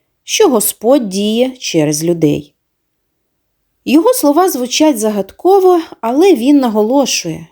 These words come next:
що потрібно молитись за того, кому належить закрити цю книгу війни. Господь вже веде його шляхом випробувань, щоб у вирішальний момент він зробив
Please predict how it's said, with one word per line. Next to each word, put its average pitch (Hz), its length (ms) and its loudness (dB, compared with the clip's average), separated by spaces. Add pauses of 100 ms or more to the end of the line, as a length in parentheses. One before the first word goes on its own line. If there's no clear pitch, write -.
що - 260 -18
потрібно 214 520 -2
молитись 233 840 0 (440)
за 403 180 0
того, 208 480 0
кому 190 420 -4
належить 196 580 0
закрити 208 600 -2
цю - 280 -8
книгу 165 420 -4
війни. 165 420 -2 (760)
Господь 359 480 0
вже 262 300 0
веде 208 320 0
його 233 300 2
шляхом 220 440 -4
випробувань, 175 720 -2 (420)
щоб 170 260 -6
у 180 40 2
вирішальний 277 680 2
момент 226 640 0 (180)
він 320 180 2
зробив 190 560 0